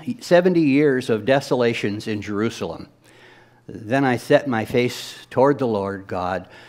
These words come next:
to make request by pl-, prayer and supplications and fasting, sackcloth and ashes. And I prayed to the Lord my God, and I made confession, and I said, 'O Lord,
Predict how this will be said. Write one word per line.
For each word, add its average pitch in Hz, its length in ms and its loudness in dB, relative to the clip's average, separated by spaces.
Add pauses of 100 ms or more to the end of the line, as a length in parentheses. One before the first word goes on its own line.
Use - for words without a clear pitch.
(140)
to 127 100 0
make 147 240 4
request 120 640 -4
by 95 140 -6
pl-, 127 300 -4
prayer 135 480 0
and 107 260 -14
supplications 127 1040 -2
and 104 100 -16
fasting, 123 720 0 (460)
sackcloth 127 880 2 (240)
and 113 120 -2
ashes. 113 500 -4 (600)
And 135 140 4
I 147 140 6
prayed 165 320 4
to 160 120 4
the 135 140 4
Lord 135 240 4
my 123 180 0
God, 101 360 -2
and 120 200 -4
I 127 120 2
made 123 240 0
confession, 107 760 -4
and 110 160 -4
I 107 80 -6
said, 90 400 -6 (1040)
'O 123 180 4
Lord, 101 360 -2